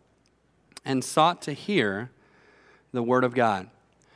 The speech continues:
So here is this man who is the Roman governor of the whole island. He's the man in charge. His name is Sergius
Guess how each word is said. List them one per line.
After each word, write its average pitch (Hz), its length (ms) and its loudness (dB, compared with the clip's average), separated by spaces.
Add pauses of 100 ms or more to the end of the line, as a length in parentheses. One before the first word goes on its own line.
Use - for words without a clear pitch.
(420)
So - 160 -2
here 180 220 6
is 185 100 4
this 175 240 2
man 175 320 6
who 156 180 4
is 143 180 2
the 123 300 2
Roman 147 680 4
governor 135 580 2 (380)
of 131 140 0
the 123 120 0
whole 151 280 4
island. 131 480 4
He's 139 240 -2
the 123 160 -2
man 135 320 4
in 165 100 2
charge. 143 400 4
His 139 140 -2
name 160 220 4
is 151 120 2
Sergius 196 800 2